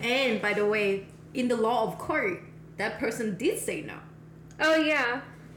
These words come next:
Speaker 2: Like, I, I, uh, what, I mean, like,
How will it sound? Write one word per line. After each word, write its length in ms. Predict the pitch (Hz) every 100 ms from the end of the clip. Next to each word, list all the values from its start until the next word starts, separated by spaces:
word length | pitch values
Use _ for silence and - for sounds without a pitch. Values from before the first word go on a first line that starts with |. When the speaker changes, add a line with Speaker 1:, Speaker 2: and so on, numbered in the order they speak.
| -
Speaker 2:
Like, 240 | 277 277
I, 480 | 285 320 330 311 311 - - -
I, 20 |
uh, 680 | 285 277 269 262 262 262 - 311
what, 180 | 285 269 -
I 100 | 254
mean, 260 | 254 262 247
like, 460 | 233 226 226 -